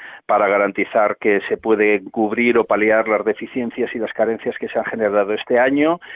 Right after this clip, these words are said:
En el tema de las ratios en las aulas, eh, es posible que se nos plantee un problema añadido, y es que si las autoridades sanitarias siguen hablando de distanciamiento, las aulas no van a poder estar masificadas.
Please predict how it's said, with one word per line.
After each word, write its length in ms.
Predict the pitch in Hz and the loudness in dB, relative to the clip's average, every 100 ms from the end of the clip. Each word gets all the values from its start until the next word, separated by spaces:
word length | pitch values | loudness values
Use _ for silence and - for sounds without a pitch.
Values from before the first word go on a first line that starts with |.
| - - - | -16 -14 0
En 200 | 117 113 | 2 2
el 160 | 107 | 0
tema 220 | 131 127 | 2 2
de 100 | 120 | 2
las 180 | 113 110 | 4 2
ratios 480 | 139 135 123 120 107 - | 2 0 2 0 0 0
en 220 | 107 104 | -2 0
las 180 | 101 - | -2 2
aulas, 340 | 139 151 185 - - - - - | 2 2 0 -4 -20 -20 -10 0
eh, 840 | 117 110 104 98 98 95 95 98 | 2 4 4 4 2 2 0 0
es 160 | 127 120 | -2 -4
posible 720 | 135 - 147 127 127 123 117 - - - _ | -6 -4 -2 0 2 2 0 -2 -18 -20 _
que 160 | - 123 - | 0 0 2
se 80 | 123 | -4
nos 140 | 117 - | -4 -2
plantee 360 | 120 110 123 | -2 2 2
un 120 | 127 | 2
problema 580 | 120 113 117 117 117 117 | 2 2 2 2 2 2
añadido, 540 | 113 113 110 175 214 196 | 0 0 0 0 2 2
y 100 | 156 | 2
es 80 | - | -2
que 120 | 143 | -6
si 120 | - | -4
las 160 | 113 123 | -6 -6
autoridades 460 | 117 107 117 123 | -4 -2 0 -2
sanitarias 480 | 131 117 127 127 123 - | -4 -2 -2 -2 -4 -6
siguen 200 | 131 127 | -8 -4
hablando 320 | 117 120 120 | -2 -2 -2
de 140 | 113 113 | 0 0
distanciamiento, 760 | 113 - 117 - 110 127 127 | -2 -4 -6 -6 -4 -2 0
las 180 | 107 98 | -2 -2
aulas 220 | 123 117 - | -2 -4 -4
no 60 | 110 | -4
van 160 | 110 | -2
a 40 | 107 | -2
poder 220 | 107 104 | -2 -2
estar 200 | 98 107 | -4 -6
masificadas. 640 | 101 104 127 117 113 135 | -6 -8 -10 -2 0 0